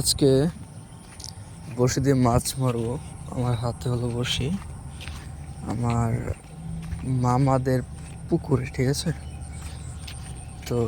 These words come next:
তেমন মাছ নাই, আছে শুধু পুঁটি মাছ।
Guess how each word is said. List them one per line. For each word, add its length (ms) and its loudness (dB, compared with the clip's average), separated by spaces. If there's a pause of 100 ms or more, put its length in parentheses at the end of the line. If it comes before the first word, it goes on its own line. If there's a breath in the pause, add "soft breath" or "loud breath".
(100)
তেমন 300 4 (720)
মাছ 200 2 (420)
নাই, 180 6 (960 loud breath)
আছে 240 2
শুধু 160 4 (100)
পুঁটি 280 0
মাছ। 180 0